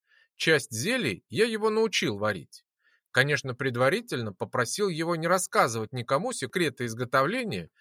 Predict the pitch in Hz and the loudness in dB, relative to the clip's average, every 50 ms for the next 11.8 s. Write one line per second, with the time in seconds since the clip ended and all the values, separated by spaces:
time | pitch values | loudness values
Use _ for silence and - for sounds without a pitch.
0 | _ - _ _ _ _ - 160 147 - - 160 156 156 202 277 277 240 226 208 | _ -20 _ _ _ _ -8 -6 -4 -4 -2 -2 -2 0 0 0 0 2 0 0
1 | 202 202 185 190 180 170 147 147 135 113 95 80 - - - - _ _ _ _ | 0 0 0 2 0 2 4 4 4 4 2 -2 -6 -10 -20 -20 _ _ _ _
2 | _ _ _ _ _ _ _ - 127 135 - 143 139 123 160 151 - - 143 117 | _ _ _ _ _ _ _ -2 -2 -2 0 -2 0 2 2 2 2 0 -2 -2
3 | - - 151 214 262 233 180 123 98 85 78 - _ _ - - 120 123 - 180 | 0 2 4 4 4 4 0 -4 -8 -10 -10 -12 _ _ 0 2 2 2 4 4
4 | 233 220 196 175 156 151 151 151 165 196 185 - 196 185 - - 190 185 170 185 | 2 2 2 0 -2 -2 -2 -2 -2 -2 -2 -2 -4 -4 -2 -2 -2 2 4 6
5 | 196 196 185 - - 160 120 98 - 98 - - 117 117 117 - 110 98 80 76 | 6 6 4 2 2 2 2 2 2 -4 -6 -4 -4 -4 -2 -2 -4 -4 -4 -8
6 | - _ _ _ _ _ _ _ _ _ _ - - 123 123 131 127 117 - 139 | -12 _ _ _ _ _ _ _ _ _ _ -4 -2 -2 0 0 -2 0 0 0
7 | 131 127 123 117 113 107 131 202 233 202 156 127 156 202 185 156 131 113 92 87 | 0 0 -2 -4 0 2 2 2 2 2 0 2 4 4 4 4 2 -2 -4 -6
8 | - - - - - - 160 156 160 147 - - 143 - - 175 139 117 127 127 | -8 -12 -16 -16 -6 -2 0 2 2 2 2 0 -2 -2 -2 -4 -2 0 0 0
9 | 131 127 120 151 208 247 247 214 120 92 - - - _ _ _ - - - 165 | 2 2 4 6 6 6 6 4 2 -4 -8 -12 -16 _ _ _ -14 -8 -6 -2
10 | 156 156 151 - - - 196 180 151 160 185 202 196 156 120 - 156 170 160 139 | -2 -2 -2 -2 -2 -2 -2 2 4 6 6 4 4 0 -2 0 2 2 2 2
11 | 123 127 127 123 - - 127 - - 151 214 247 240 196 131 - | 0 -4 -6 -6 -6 -8 -8 -6 -2 2 2 4 4 2 0 -2